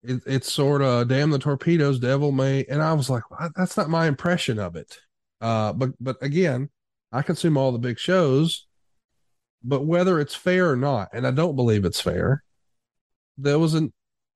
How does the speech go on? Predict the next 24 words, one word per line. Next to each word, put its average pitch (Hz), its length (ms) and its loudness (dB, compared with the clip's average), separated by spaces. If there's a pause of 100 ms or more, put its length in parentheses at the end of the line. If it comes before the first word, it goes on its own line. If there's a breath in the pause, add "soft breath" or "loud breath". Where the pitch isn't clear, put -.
(140)
that's 139 240 -4
kinda 175 280 0
what 175 200 2
they 175 120 4
look 220 240 0
for. - 320 -10
And 160 140 0
I've 170 160 2
even 196 220 2
heard 185 300 0
people 190 240 2
talk 175 280 -2
about, 127 340 0
like, 110 240 -2 (340)
Doctor 113 320 -2
Death, 123 260 0
Steve 139 260 -2
Williams, 160 560 -2 (100)
where 117 560 -6 (1200)
he 131 240 0
would 139 220 -4
say 170 440 0
in 139 100 -2
interviews, 139 800 -6